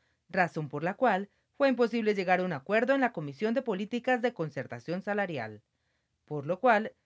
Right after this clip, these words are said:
el gobierno nacional deberá decretar de forma unilateral el porcentaje del aumento. La discusión para fijar el salario mínimo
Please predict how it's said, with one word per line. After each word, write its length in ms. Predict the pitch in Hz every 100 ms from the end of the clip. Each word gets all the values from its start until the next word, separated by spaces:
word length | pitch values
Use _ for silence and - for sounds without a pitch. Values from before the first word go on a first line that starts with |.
| _ -
el 140 | 294
gobierno 340 | 262 240 220
nacional 420 | 214 - 160 165 170
deberá 400 | 190 165 185 247
decretar 520 | 302 240 196 202 170
de 100 | 131
forma 260 | 170 180 202
unilateral 640 | 226 226 247 240 196 214 _ _ -
el 160 | 285
porcentaje 600 | 226 185 160 135 175 247
del 160 | 240 233
aumento. 600 | 233 180 107 - 104 104 _ _ _ _ _ _ _ _ _ _ _ _ _ _ _ 262
La 240 | 254 220
discusión 520 | 220 - 240 233 285
para 200 | 339 277
fijar 340 | 170 135 175 185
el 120 | 175
salario 360 | 170 160 190
mínimo 480 | 233 202 175 175 180